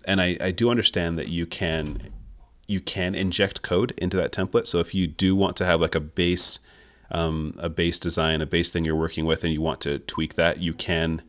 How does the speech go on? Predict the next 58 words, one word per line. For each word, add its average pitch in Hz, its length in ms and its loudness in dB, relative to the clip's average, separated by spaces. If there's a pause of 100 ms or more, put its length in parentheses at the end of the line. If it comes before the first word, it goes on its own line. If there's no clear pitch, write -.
(120)
edit 87 220 2
the 82 40 -2
C 87 200 2
S - 180 2
S 73 180 0
as 82 120 -4
much 78 180 -4
as 76 140 -6
you 76 60 -4
like. 76 400 -2 (540)
Um, 82 260 0
from 80 180 -2
what 80 120 4
I 78 120 4
understand, 80 420 0
and 78 80 -2
I 78 40 -4
haven't 85 360 -2
done 80 200 -2
that 85 180 -2
personally, 95 420 -2
like, 76 240 -4
messed 80 400 -4
with 82 120 -6
the 90 60 -2
C - 160 2
S 80 160 0
S - 160 0
in 85 60 0
Squarespace, 92 580 0
but 78 220 0 (320)
I 85 80 0
understand 80 340 -2
you 78 120 -4
can 80 260 -2
do 78 140 -4
that. 76 200 -2
You 80 120 -6
can 78 260 -4
be 76 80 -4
a 76 60 -2
developer 71 480 -4
on 73 100 -6
their 73 140 -6
platform, 71 580 -8 (460)
um, 80 320 -2
and 80 100 -4
be 82 80 -4
able 82 120 -2
to 80 80 -2
build 78 200 -2
stuff 78 200 -2
for - 80 -8
your 71 100 -8
clients. 80 500 -4 (840)
Now, 82 420 2
um, 78 260 -4
Webflow, 85 760 0